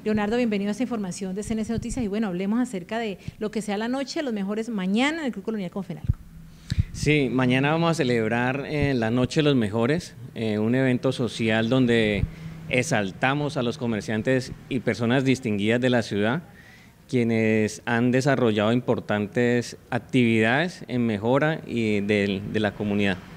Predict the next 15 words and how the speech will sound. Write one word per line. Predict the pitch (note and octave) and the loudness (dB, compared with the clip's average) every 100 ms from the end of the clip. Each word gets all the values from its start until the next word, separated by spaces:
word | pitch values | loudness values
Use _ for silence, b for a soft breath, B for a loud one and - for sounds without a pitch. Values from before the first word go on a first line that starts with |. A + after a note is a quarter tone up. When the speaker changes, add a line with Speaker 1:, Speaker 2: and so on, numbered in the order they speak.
| - - | -18 -12
Speaker 1:
¿Quiénes | C4+ | -6
van | C4+ | -4
a | C4 | -2
ser | C4 | -2
los | B3 | -2
homenajeados? | A#3+ G3+ E3+ F3 D#3+ - - - - - B B - | -2 -2 -4 -6 -10 -18 -20 -20 -20 -20 B B 2
Speaker 2:
Bueno, | C3+ C3+ | 4 4
tenemos | C3+ C3 C3+ E3 F3 D#3+ | 4 2 2 2 2 0
galord-, | D3 C3+ A#2 A#2 | 0 0 -2 -2
galardones | B2+ C3 A#2 A#2+ B2+ D3+ | 0 2 2 2 2 0
como | - D3 B2+ | -2 0 2
el | A2+ | 2
Mercurio | A2+ - A#2+ B2 C3+ | 0 0 2 4 6
de | |
Oro, | B2+ C3 G3+ | 6 4 0